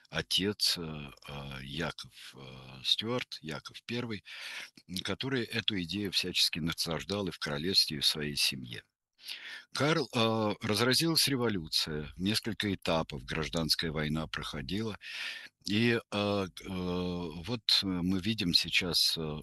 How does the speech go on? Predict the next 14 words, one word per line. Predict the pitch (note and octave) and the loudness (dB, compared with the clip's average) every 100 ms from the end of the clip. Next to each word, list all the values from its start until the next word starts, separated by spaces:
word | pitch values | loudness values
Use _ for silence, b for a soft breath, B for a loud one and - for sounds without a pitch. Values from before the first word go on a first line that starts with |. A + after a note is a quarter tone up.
| - | -10
э, | D2 C#2+ C#2+ C#2 C#2 C#2 C#2 C2+ - | -10 -8 -6 -6 -6 -6 -8 -10 -8
такого | D2 - F2 D2+ | -10 -4 -4 -2
ясно, | D2+ F#2+ - D#2 | 2 6 6 4
что | C#2+ - D2+ | -4 -4 -4
по | F2 | -4
возрасту | E2 F2+ E2 D2+ - D2+ - B B B - | -2 0 4 8 8 6 -10 B B B -2
это, | E2 - F2 D#2+ C#2 - - | -2 0 0 0 -2 -8 -8
э, | D#2+ D2+ | -4 0
мальчик, | D#2 F2 D#2+ - - - - b b b b | 2 2 0 0 0 -2 -10 b b b b
э, | C2+ C#2 C#2 D2 - | -8 -6 -4 -6 -8
уже, | E2+ D#2 F2+ E2 D2+ - - | -4 -2 0 0 -2 -6 -10
э, | D2 | -6
во | C#2 C#2 C#2+ - D2+ C#2 D#2+ | -4 -6 -8 -10 -10 -6 -6
время, | D#2 E2+ D2+ C#2+ C2+ | 0 0 2 0 -2